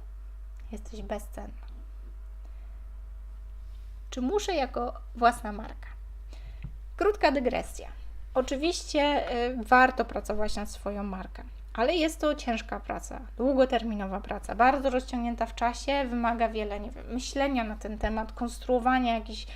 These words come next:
strategii, tak? I, i takiego ciągłego bycia w kontakcie ze sobą, jaki właściwie ten wizerunek tej mojej marki ma być.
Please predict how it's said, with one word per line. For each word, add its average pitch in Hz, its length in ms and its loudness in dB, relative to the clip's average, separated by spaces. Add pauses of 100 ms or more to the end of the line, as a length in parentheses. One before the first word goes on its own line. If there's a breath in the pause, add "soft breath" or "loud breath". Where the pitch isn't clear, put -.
(200 loud breath)
strategii, 233 800 2
tak? 226 400 0
I, 233 280 -8
i 220 60 -8
takiego 247 340 0
ciągłego 285 440 4
bycia 254 240 4
w - 80 2
kontakcie 262 460 0
ze 240 120 -4
sobą, 254 400 2
jaki 285 320 -2
właściwie 269 340 -2
ten 233 160 -2
wizerunek 226 580 0
tej 226 160 -4
mojej 233 440 2
marki 220 420 0
ma 214 160 -2
być. 202 200 -6